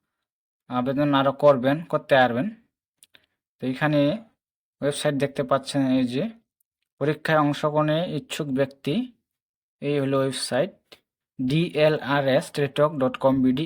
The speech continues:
এই ওয়েবসাইটে আবেদনপত্র পূরণ করতে পারবেন। তো আবেদনের সময়সীমা এখানে দেওয়া আছে,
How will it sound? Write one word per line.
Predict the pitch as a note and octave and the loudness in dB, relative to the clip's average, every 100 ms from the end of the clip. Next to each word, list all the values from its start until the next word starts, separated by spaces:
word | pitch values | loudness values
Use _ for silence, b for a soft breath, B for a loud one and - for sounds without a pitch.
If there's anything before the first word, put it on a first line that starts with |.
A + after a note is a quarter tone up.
| E3 | -2
এই | C#3+ | 0
ওয়েবসাইটে | C#3+ - D3 D#3+ | 0 -4 -4 -2
আবেদনপত্র | D#3+ D3 D3 D#3 C#3 B2+ D#3+ | 0 0 -2 -4 -10 -8 -8
পূরণ | - C#3+ C#3+ | -6 -6 -4
করতে | C3 C3 F3 | -6 -6 -2
পারবেন। | E3+ D3+ B2 A2+ - _ _ _ _ _ _ _ _ _ - | 0 0 -2 -6 -12 _ _ _ _ _ _ _ _ _ 0
তো | |
আবেদনের | B2 C3 D#3 E3 E3 D3 F#3 - - - | 2 2 2 2 2 2 0 -4 -14 -8
সময়সীমা | C3+ C#3+ D3+ - C3 B2 A3+ - _ _ _ _ _ _ _ | -2 2 2 0 0 0 -2 -8 _ _ _ _ _ _ _
এখানে | C#3 C#3 | -2 2
দেওয়া | C3 C3+ B2+ | 4 6 4
আছে, | B2 - | 2 -4